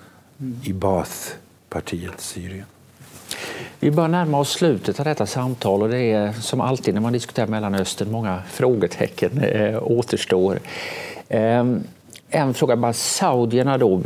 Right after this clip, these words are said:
Speaker 1: känner sig plötsligt, eh, häpna och övergivna, och, eh, och israelerna är oroliga. De som verkligen är övergivna idag, det är ju kurderna. Eh, vad betyder det?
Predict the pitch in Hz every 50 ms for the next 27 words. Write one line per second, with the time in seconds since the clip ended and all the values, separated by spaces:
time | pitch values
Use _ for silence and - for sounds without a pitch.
0 | - - - - 117 98 95 92 - 107 - - 117 110 - - - 98 92 87
1 | 90 - 98 90 87 90 87 90 85 90 90 92 90 - 85 85 98 107 120 117
2 | 117 117 - - 92 92 98 104 104 92 92 90 90 85 82 82 80 87 85 82
3 | 87 87 87 - - 101 95 90 90 82 98 107 - - - 101 101 104 - -
4 | 98 104 107 95 87 82 85 90 90 92 95 101 110 107 104 95 90 82 80 82
5 | 82 87 90 95 98 - 117 110 98 101 117 127 131 120 110 - - - 107 110
6 | 117 135 120 98 80 87 98 127 127 110 95 92 90 82 87 87 87 87 90 87
7 | 92 90 87 90 110 98 85 - - - - 95 85 80 85 82 - - 98 113
8 | 110 - - 113 - - - - - - - - - - - - - - - -
9 | _ - 95 82 - - - - - - 110 110 135 131 113 107 - - - 151
10 | 135 92 85 82 98 107 95 101 87 80 78 - 95 113